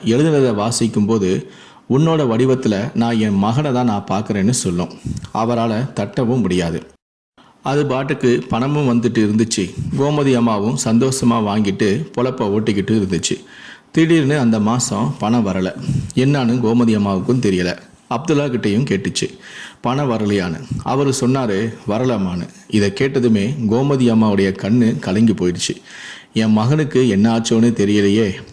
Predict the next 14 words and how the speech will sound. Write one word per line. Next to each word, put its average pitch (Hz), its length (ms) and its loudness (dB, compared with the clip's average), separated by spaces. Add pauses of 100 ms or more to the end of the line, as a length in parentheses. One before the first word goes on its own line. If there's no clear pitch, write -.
(160)
அதே 120 260 0
நேரத்துல 120 580 0
அந்த 98 240 -2
காசை 113 420 -4
வச்சுதானே 117 580 -2 (160)
ஒருவேளை 110 440 2
கஞ்சினாலும் 113 720 2
என் 101 180 2
பொழப்ப 110 260 0
ஓட்டிக்கிட்டு 107 520 0
இருந்தேன். 101 400 2 (540)
அதுவும் 135 340 2
நின்னு 117 240 4
போச்சுன்னா 113 640 0